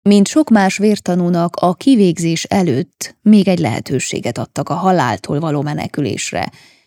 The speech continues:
és felszólították Lőrincet: „Áldozz az isteneknek, vagy egész éjszaka kínozni fogunk.”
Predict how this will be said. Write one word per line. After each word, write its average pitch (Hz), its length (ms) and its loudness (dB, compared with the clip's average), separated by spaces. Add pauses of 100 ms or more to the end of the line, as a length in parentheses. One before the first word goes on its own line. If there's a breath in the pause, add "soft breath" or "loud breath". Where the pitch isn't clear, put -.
(420 soft breath)
és 185 220 2
felszólították - 960 -4
Lőrincet: - 760 -8 (920)
„Áldozz 170 500 -2
az 151 160 -8
isteneknek, - 680 -10
vagy - 160 -6
egész - 400 -6
éjszaka - 360 -8
kínozni - 520 -8
fogunk.” - 560 -12